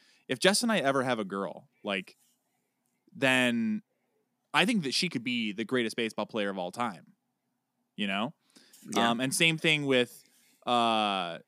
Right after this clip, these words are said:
Speaker 1: with, with music. I think either way, boy or girl, like, they could be a great musician. So I don't know. I think I would say either, uh, for a boy or girl baseball player, boy or girl musician. Either way,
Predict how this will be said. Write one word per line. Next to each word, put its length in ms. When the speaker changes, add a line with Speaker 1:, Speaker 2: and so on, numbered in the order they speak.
Speaker 1:
with, 240
with 160
music. 400
I 100
think 200
either 240
way, 240
boy 240
or 120
girl, 380
like, 160
they 120
could 120
be 280
a 80
great 200
musician. 400
So 140
I 60
don't 100
know. 80
I 80
think 160
I 20
would 180
say 240
either, 440
uh, 500
for 460
a 40
boy 240
or 120
girl 600
baseball 340
player, 340
boy 180
or 120
girl 240
musician. 540
Either 200
way, 260